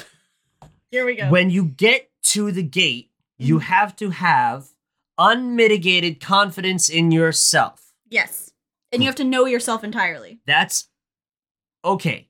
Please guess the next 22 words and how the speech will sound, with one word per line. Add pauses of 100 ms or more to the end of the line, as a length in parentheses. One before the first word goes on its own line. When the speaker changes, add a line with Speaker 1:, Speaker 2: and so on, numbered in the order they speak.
(120)
Speaker 2:
that's (340)
fantasy,
blah,
blah. (240)
The
same
thing,
you
have
to
answer
the
questions
or
the, (840)
they
throw
you
into
the
gorge, (100)
right?